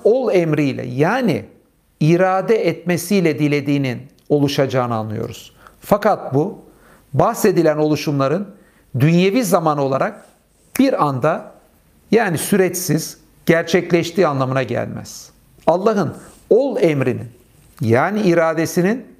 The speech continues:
bir şeyin oluşması için yeterli olduğu anlamına gelir.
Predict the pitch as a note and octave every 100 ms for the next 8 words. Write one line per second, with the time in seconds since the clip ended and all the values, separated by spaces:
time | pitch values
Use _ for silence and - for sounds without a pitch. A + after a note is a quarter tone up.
0 | _ _ _ C#3+ G3 B3 G#3 E3 D#3 D#3
1 | D#3+ F#3 F3+ A#3+ - C3 - - _ _
2 | - - _ _ _ D3 D#3+ D3+ E3+ E3
3 | F#3 G3 D#3 C#3 C#3 B2+ B2 G#2+ A2 G#2
4 | - A2